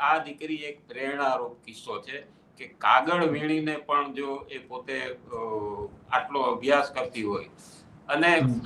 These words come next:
Speaker 1: અ, હું તો એમ કહીશ કે તમે એમના માટે, અ, એક નિમિત્ત બન્યા છો એના માતા પિતા બનવા માટે.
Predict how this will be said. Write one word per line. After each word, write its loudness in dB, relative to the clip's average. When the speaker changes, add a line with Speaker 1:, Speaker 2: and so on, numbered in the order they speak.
Speaker 1:
અ, -2
હું 0
તો 6
એમ 10
કહીશ 0
કે -2
તમે 2
એમના 2
માટે, 2
અ, -4
એક -8
નિમિત્ત 2
બન્યા 8
છો -6
એના -6
માતા 0
પિતા -6
બનવા -14
માટે. -18